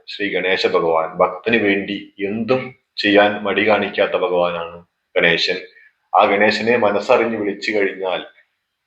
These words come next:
നിങ്ങളുടെ ജീവിതത്തിൽ എല്ലാവിധ ഐശ്വര്യങ്ങളും സമ്പൽ സമൃദ്ധിയും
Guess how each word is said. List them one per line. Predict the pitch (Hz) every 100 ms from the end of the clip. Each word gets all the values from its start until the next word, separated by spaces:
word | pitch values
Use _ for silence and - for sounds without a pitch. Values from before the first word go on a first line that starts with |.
| _
നിങ്ങളുടെ | 90 90 90
ജീവിതത്തിൽ | 87 90 90 90 95 98 - _
എല്ലാവിധ | 85 95 98 101 95 -
ഐശ്വര്യങ്ങളും | 90 90 143 113 90 85 - -
സമ്പൽ | 87 80 95
സമൃദ്ധിയും | - 98 90 87 85 82 85